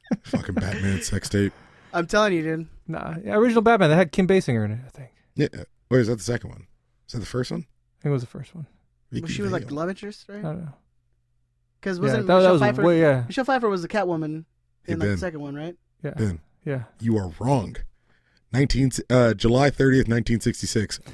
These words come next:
Speaker 2: Batman.
Speaker 1: No, no, wait a second, wait a second, wait a second.
Speaker 2: Starring Adam West and Burt Ro-, Burt Ward.
Speaker 1: Okay, but I said motion picture,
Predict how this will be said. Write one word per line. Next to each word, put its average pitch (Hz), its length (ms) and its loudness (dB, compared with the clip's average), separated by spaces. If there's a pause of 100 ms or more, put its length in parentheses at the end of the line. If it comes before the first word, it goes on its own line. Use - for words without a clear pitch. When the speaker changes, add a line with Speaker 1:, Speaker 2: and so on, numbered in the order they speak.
Speaker 2:
Batman. 107 360 0
Speaker 1:
No, 208 140 8
no, 190 120 8
wait 185 160 8
a 165 40 4
second, 160 140 4
wait 170 80 8
a - 40 4
second, 156 140 4
wait 156 80 8
a - 20 6
second. 135 200 4
Speaker 2:
Starring 117 440 2
Adam 139 300 4
West 131 380 4
and 98 200 2
Burt 113 180 4
Ro-, 104 360 2
Burt 117 360 2
Ward. 98 540 2
Speaker 1:
Okay, 170 260 6
but 151 440 6 (200)
I 175 180 6
said 156 380 6
motion 156 460 6
picture, 131 380 4